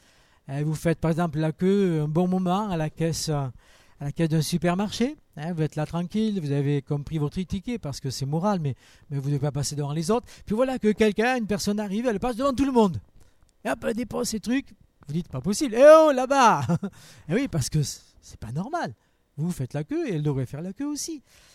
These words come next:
Alors, en temps normal, eh bien, on ne réagirait pas comme cela, mais sans l'avoir prémédité, qu'est-ce qui se passe ?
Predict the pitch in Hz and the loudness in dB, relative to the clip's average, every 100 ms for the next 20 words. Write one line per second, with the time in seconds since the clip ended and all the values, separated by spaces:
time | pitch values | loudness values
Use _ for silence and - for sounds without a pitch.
0 | _ - 208 262 - _ 254 262 262 202 | _ -10 -4 -4 -6 _ -10 -6 -4 -2
1 | 151 135 120 95 - _ _ _ _ _ | -2 -2 -6 -8 -18 _ _ _ _ _
2 | _ _ 156 160 233 196 185 190 151 180 | _ _ -8 -4 -2 -2 -2 -2 -2 -2
3 | 175 208 247 214 147 151 - 185 165 190 | -2 -2 -4 -4 -6 -12 -8 -6 -4 -4
4 | 247 185 160 131 _ - - - - - | -4 -2 -4 -6 _ -20 -20 -20 -20 -12
5 | - 247 247 233 240 233 214 202 233 285 | -6 -4 -2 -2 -2 -2 -2 -2 -6 -8
6 | 214 175 196 170 - 180 233 - | -6 -2 0 -2 -2 -4 -6 -8